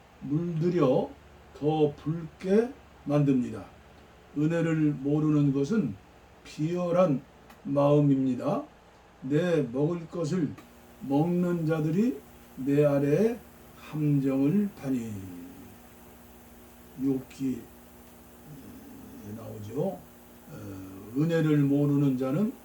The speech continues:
짐승보다 못하다. 에, 이사야 일 장 삼 절인가요? 율리우스 케사르는 은혜를 모르는 자를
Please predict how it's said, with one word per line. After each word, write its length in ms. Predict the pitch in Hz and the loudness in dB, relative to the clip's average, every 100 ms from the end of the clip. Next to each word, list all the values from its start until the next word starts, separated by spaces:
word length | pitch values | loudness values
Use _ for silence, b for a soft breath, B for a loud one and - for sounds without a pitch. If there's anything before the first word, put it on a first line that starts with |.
| - - - - | -20 -20 -20 -18
짐승보다 1200 | - 143 143 135 123 127 123 120 123 147 196 196 | -4 2 4 4 2 0 0 -4 -4 0 2 2
못하다. 580 | 185 151 160 147 123 104 - - - - - - - - - - - 147 | 0 -4 -2 0 -2 -4 -14 -20 -20 -20 -20 -20 -20 -20 -20 -20 -20 -14
에, 760 | 104 95 90 - - - - | -14 -14 -16 -20 -20 -14 -8
이사야 360 | 131 135 120 120 | -6 -4 -4 -4
일 160 | 120 113 - | -6 -8 -12
장 180 | 101 95 - - - | -14 -16 -18 -20 -20
삼 280 | - - 143 | -18 -8 -4
절인가요? 560 | 131 113 107 113 143 202 - B B B B - | -4 -6 -10 -10 -8 -10 -12 B B B B -2
율리우스 840 | 143 175 175 175 170 147 - 160 147 | 0 2 2 0 -2 -6 -4 -6 -6
케사르는 720 | 180 151 160 160 214 190 - - - B B B - | -6 2 2 4 2 2 -4 -12 -20 B B B 2
은혜를 580 | 147 175 185 185 196 185 | 4 4 4 4 4 4
모르는 800 | 156 139 147 175 190 185 175 147 | 2 2 2 2 2 2 0 0
자를 520 | 165 196 143 208 | 2 4 4 2